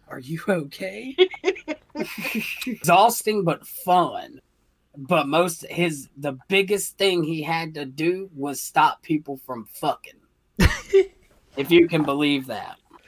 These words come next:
Speaker 2: All right, I don't know how to, I don't know how to fucking segue into that.
Speaker 1: I thought that would be an interesting thing to talk about. I
Speaker 2: Well
Speaker 1: mean, what do you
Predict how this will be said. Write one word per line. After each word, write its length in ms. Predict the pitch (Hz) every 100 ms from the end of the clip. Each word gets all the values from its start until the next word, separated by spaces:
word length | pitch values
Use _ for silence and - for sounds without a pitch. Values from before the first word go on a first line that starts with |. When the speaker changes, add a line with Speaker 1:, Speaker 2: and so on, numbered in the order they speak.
| - 160 -
Speaker 2:
All 60 | 123
right, 160 | 127
I 40 | 135
don't 100 | 143
know 60 |
how 120 | 135 127
to, 100 | 127
I 60 | 139
don't 100 | 151
know 100 | 135
how 100 | 127
to 80 | 110
fucking 300 | 123 113 107
segue 460 | 120 110 98 92
into 180 | 90 85
that. 220 | 80 - - 453 -
Speaker 1:
I 100 | 262 311
thought 240 | 302 294
that 120 | 294
would 100 | 262
be 120 | 254 247
an 100 | 226
interesting 480 | 247 240 233 220
thing 200 | 214 220
to 60 | 226
talk 320 | 220 220 254 -
about. 340 | 254 - -
I 40 | - _ _ _ _ - 294
Speaker 2:
Well 160 | 285
Speaker 1:
mean, 220 | 339 339 320
what 120 | 494
do 80 |
you 100 | -